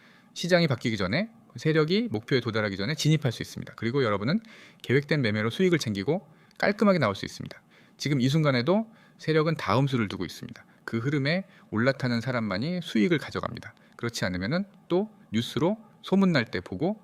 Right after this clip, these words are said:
아쉬워할 뿐입니다. 여러분은 선택할 수 있습니다. 그냥 지켜만 볼지, 아니면은 문자 하나로 이 흐름 안으로 들어올지,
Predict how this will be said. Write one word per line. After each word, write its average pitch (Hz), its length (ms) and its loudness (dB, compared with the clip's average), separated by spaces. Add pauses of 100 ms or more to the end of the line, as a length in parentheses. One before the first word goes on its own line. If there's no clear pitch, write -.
아쉬워할 127 440 2
뿐입니다. - 480 -8 (260)
여러분은 117 460 -2
선택할 156 360 -6
수 - 120 -6
있습니다. - 360 -10 (260)
그냥 170 280 0 (220)
지켜만 147 460 2
볼지, 87 420 -6 (160)
아니면은 101 440 -2
문자 120 300 0
하나로 127 400 -2
이 98 140 0
흐름 143 260 -2
안으로 104 220 -4
들어올지, - 480 -8